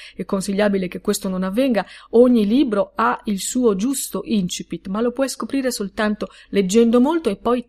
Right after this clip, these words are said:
testando molto. La regola sicuramente di base è sempre la stessa.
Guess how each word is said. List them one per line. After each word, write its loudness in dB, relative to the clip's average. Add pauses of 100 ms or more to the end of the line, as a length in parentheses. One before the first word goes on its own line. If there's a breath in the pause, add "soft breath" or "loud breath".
testando -2
molto. -6 (540)
La 0
regola 4
sicuramente 0
di 0
base 0
è -12
sempre -2
la -8
stessa. -8